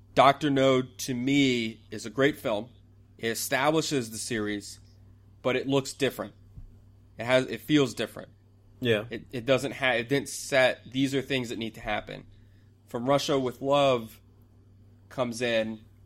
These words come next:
Speaker 1: and between Peter Hunt, John Barry, and Terrence Young, they established this formula that is the foundation.
Speaker 2: I'm gonna call
Speaker 1: Plus
Speaker 2: that the, uh,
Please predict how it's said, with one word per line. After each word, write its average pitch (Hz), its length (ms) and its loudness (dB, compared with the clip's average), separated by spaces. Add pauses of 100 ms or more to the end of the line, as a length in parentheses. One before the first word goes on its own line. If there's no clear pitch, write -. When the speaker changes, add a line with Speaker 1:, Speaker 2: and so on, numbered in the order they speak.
(540)
Speaker 1:
and 113 360 -2
between 139 960 2 (600)
Peter 139 300 4
Hunt, 127 400 2 (120)
John 123 260 2
Barry, 120 280 2
and 110 120 -4
Terrence 117 400 -4
Young, 107 300 -2 (320)
they 120 160 2
established 117 680 0
this - 200 -8
formula 135 640 0 (380)
that 120 140 2
is 117 180 0
the 113 80 -6
foundation. 120 840 0 (760)
Speaker 2:
I'm 160 80 0
gonna 160 120 8
call 151 200 10
Speaker 1:
Plus 170 280 10
Speaker 2:
that 135 80 2
the, 120 140 6
uh, 107 260 6